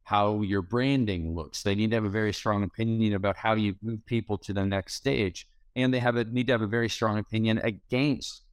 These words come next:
certain things. So if you, if you were a social media expert, you came up with those five things,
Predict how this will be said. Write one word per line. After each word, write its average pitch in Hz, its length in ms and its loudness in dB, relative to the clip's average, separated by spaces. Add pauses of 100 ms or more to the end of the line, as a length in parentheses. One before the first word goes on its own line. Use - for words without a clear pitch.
certain 92 500 -2
things. 76 400 -12 (280)
So 135 180 2
if 127 120 -4
you, 143 160 2
if 135 180 -2
you 147 140 0
were 143 120 4
a 127 40 2
social 135 340 0
media 117 240 2
expert, 110 360 -4
you 98 80 -2
came 104 200 0
up 101 140 -2
with 98 120 -6
those 92 200 -4
five 87 300 0
things, 160 440 -2